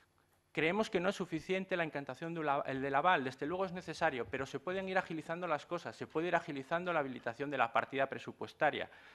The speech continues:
se puede ir agilizando la contratación de las obras. Esos vecinos tienen necesidades y por eso nosotros traemos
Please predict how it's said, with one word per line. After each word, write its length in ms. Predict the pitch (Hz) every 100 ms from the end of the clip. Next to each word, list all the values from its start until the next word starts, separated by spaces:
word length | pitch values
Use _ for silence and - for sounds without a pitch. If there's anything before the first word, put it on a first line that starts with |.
| -
se 160 | - 117
puede 220 | 131 147
ir 40 | 139
agilizando 720 | 139 131 127 165 180 185 -
la 120 | 135 131
contratación 640 | 123 120 123 123 160 175
de 100 | 165
las 200 | 139 -
obras. 380 | 180 139 98 - - - -
Esos 360 | 147 180 - 151 180
vecinos 460 | 143 143 202 185 -
tienen 260 | 160 156
necesidades 680 | 135 131 - 139 180 190 -
y 80 | 135
por 160 | 120 156
eso 180 | -
nosotros 500 | 147 - 165 160 156 -
traemos 500 | 120 131 160 156